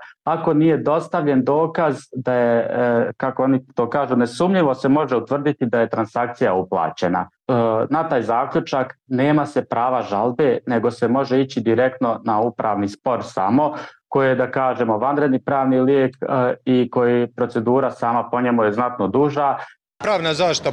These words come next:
Speaker 2: postoji, mogu se žaliti sudu, ali to ne odgađa provođenje javne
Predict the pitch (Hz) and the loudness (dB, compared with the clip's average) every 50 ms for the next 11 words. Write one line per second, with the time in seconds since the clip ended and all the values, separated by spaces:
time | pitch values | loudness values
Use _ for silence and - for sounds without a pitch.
0 | - - 180 196 202 190 - - 202 185 185 185 180 170 - - - - - - | -2 0 0 2 2 0 -2 -2 0 0 2 2 0 -2 -4 -8 -14 -16 -14 -10
1 | - 175 185 180 165 151 - - 156 151 185 180 156 135 143 123 - 180 185 220 | -4 -2 -2 0 0 -2 -2 -2 -2 -2 -2 -2 -2 -4 -8 -8 -4 -2 0 2
2 | 220 226 220 202 180 - - 233 208 196 190 190 208 220 190 175 185 165 147 139 | 2 2 2 0 -2 -2 -2 0 0 2 2 0 0 0 -2 -2 -2 0 0 0
3 | 139 147 139 135 - 170 180 170 139 120 127 120 117 120 120 117 113 - - - | 0 -2 -2 0 0 0 0 0 0 0 -2 -2 -2 0 0 -2 -2 -4 -8 -12
4 | - - - - 147 151 156 147 135 123 117 113 107 110 | -12 -12 -10 -4 -2 0 0 0 0 0 -2 -4 -4 -4